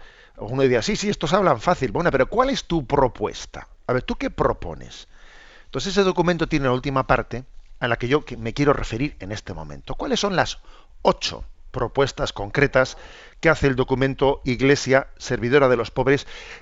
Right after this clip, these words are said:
¿De qué manera nosotros, eh, la Iglesia, los cristianos, queremos aportar algo, ¿no? Queremos aportar nuestro granito de arena, nuestra gota de agua en medio del océano, pues para, para socorrer,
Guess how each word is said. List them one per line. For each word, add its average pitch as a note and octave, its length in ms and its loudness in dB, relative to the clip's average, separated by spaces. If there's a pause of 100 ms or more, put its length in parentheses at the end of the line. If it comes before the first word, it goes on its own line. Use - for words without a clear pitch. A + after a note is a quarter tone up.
¿De C#3 260 0
qué C4+ 120 -2
manera F#3 360 4
nosotros, B2 840 -2
eh, C#3 140 -4
la A#2 100 0
Iglesia, A2 400 0
los G2+ 140 -6
cristianos, - 720 -2 (260)
queremos D#3+ 420 0 (280)
aportar C#3 560 2
algo, B2+ 380 4
¿no? E3+ 180 -8 (300)
Queremos B2+ 280 0
aportar C#3 320 0
nuestro C#3 260 -2
granito A#2+ 440 0
de A#2+ 80 2
arena, C3 380 2 (840)
nuestra - 220 -4
gota B2+ 300 2
de A#2+ 120 4
agua G#2 400 2
en A#2 120 -8
medio B2 200 2
del A2 120 0
océano, B2 500 0 (1120)
pues A#2+ 180 -4
para, A2+ 600 4 (680)
para B2+ 220 4
socorrer, C3+ 720 2